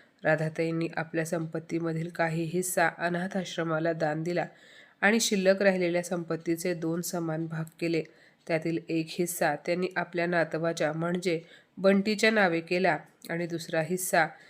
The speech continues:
आपल्या मुलीला दिला. मित्रांनो, तुम्हाला काय वाटते? राधाताईंनी आपल्या एकुलत्या एका मुलाला प्रॉपर्टीमधून बेदखल केले, हे योग्य केले की अयोग्य? तर माझ्या मित्रमैत्रिणींनो,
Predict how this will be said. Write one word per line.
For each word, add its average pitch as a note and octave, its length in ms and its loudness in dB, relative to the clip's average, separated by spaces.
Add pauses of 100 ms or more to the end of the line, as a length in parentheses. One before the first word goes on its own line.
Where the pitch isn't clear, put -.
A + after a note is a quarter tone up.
(240)
आपल्या G3 340 4
मुलीला E3+ 420 0
दिला. E3 320 -2 (480)
मित्रांनो, E3 560 -2 (220)
तुम्हाला E3 340 -4
काय F#3 180 0
वाटते? E3+ 480 -2 (380)
राधाताईंनी G3 720 4
आपल्या E3+ 440 0
एकुलत्या E3+ 460 -2
एका E3+ 240 0
मुलाला E3 560 0 (140)
प्रॉपर्टीमधून F3 960 -2
बेदखल E3+ 640 -4
केले, E3 300 -2 (500)
हे F#3 60 4
योग्य E3+ 360 0
केले F3 380 0
की - 340 -10
अयोग्य? E3 520 -2 (580)
तर E3 120 -6
माझ्या E3 260 -6
मित्रमैत्रिणींनो, E3 960 -4